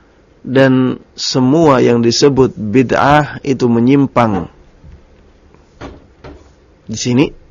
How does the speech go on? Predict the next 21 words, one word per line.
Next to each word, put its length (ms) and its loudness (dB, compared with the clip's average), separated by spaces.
ada 240 -4
larangan 320 -4
dari 160 -2
Nabi 240 -4
kita 240 -4
Muhammad 320 -4
sallallahu 560 -2
alaihi 240 -2
wasallam 480 -2
untuk 320 0
melakukan 720 -4
sesuatu 800 0
yang 320 0
dibuat-buat, 760 2
sesuatu 440 -2
yang 240 0
baru 400 4
yang 160 4
dibuat-buat 720 0
dalam 320 0
agama 320 -4